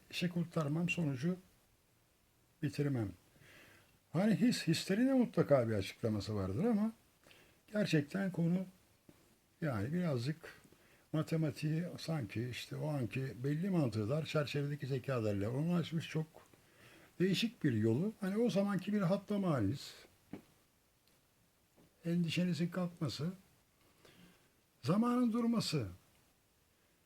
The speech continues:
sabırsızlığın hiçbir zerresinin kalmaması ve vücudunuzda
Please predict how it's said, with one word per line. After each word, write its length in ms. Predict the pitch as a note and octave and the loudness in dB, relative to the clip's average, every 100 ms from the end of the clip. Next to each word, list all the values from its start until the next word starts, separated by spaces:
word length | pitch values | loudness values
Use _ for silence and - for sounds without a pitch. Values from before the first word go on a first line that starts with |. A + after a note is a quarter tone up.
| _ | _
sabırsızlığın 840 | - F#3+ G3 F3+ F3 E3 D3 E3 F3+ | -4 -2 0 -2 -2 -4 0 0 0
hiçbir 240 | E3+ E3+ | -2 -2
zerresinin 600 | C3+ E3 D3 A#2+ C#3 D3 | 0 0 0 -2 -2 -4
kalmaması 640 | - D3 C3+ A2 F#2+ - G2+ - _ - - _ _ _ _ _ _ _ _ _ _ _ - | -2 -2 -2 -2 -4 -8 -16 -20 _ -20 -20 _ _ _ _ _ _ _ _ _ _ _ -4
ve 200 | F3+ F3+ | -2 0
vücudunuzda 840 | F3 E3 G3 F#3 F3 A#2+ F3 F#3 | 0 2 0 0 0 2 0 0